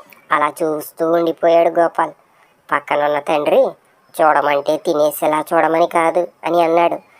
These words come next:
ఆ మాట విన్న స్వప్న చిన్నగా నవ్వింది. నవ్వినప్పుడు తన అందం మరింత రెట్టింపయింది. లేత పాల బుగ్గలు, దొండపండు లాంటి పెదవులు, నల్లటి ఒత్తైన పొడవైన జడ,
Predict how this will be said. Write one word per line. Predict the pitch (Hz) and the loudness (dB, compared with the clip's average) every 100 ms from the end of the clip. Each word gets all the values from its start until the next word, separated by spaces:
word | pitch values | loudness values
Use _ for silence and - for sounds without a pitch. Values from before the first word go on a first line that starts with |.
| _ _ 156 | _ _ -2
ఆ | 151 | 0
మాట | 147 139 139 | 0 -2 -2
విన్న | 147 151 | -4 -4
స్వప్న | 151 - 151 175 | -6 -8 -8 -6
చిన్నగా | 220 170 - 156 147 143 147 | -8 -10 -8 -6 -4 -4 -2
నవ్వింది. | 165 165 160 170 160 - _ _ _ - | 0 2 2 0 -2 -10 _ _ _ -8
నవ్వినప్పుడు | 151 151 147 147 143 165 147 | -4 -2 -2 -4 -4 -4 -4
తన | - - 156 | -4 -4 -2
అందం | 147 151 147 185 220 - _ _ _ _ | 0 -2 -2 -4 -6 -12 _ _ _ _
మరింత | 151 151 147 143 165 | -4 -2 0 -2 -2
రెట్టింపయింది. | 156 156 175 160 170 165 170 160 - _ _ _ _ 147 | -4 -4 -4 -2 0 0 0 -2 -10 _ _ _ _ -6
లేత | 147 147 147 147 | -2 0 -2 -4
పాల | 151 156 147 147 | -6 -2 -2 -2
బుగ్గలు, | 151 156 170 160 - _ | 0 2 2 2 -2 _
దొండపండు | 156 156 151 147 - 156 156 | -6 -2 -2 -2 -4 -4 -4
లాంటి | 156 151 170 | -4 -2 0
పెదవులు, | 170 165 175 160 - _ _ _ | 2 4 2 0 -8 _ _ _
నల్లటి | 151 151 151 147 156 | -2 0 0 0 -2
ఒత్తైన | 156 151 - 160 160 | -4 -4 -4 -4 -4
పొడవైన | - 156 151 156 180 | -2 -2 -2 0 2
జడ, | 170 170 | 2 0